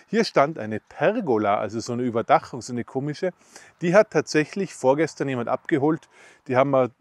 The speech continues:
bei Willhaben zu verschenken rein, weil man konnte da im Sommer einfach nicht ums Verrecken nicht sitzen,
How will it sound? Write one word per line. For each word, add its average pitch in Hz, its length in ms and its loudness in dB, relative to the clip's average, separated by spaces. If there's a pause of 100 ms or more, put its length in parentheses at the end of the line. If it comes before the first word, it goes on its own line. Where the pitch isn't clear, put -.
bei 143 220 4
Willhaben 123 480 4
zu - 160 -14
verschenken 131 560 -6
rein, 127 300 -2 (360)
weil 139 380 2 (340)
man 143 160 -4
konnte 165 400 -2
da 131 140 2
im 151 180 -2
Sommer 151 400 0
einfach 127 460 -8
nicht 170 380 -8
ums 170 180 -10
Verrecken 135 600 -6
nicht 139 280 -12
sitzen, - 440 -8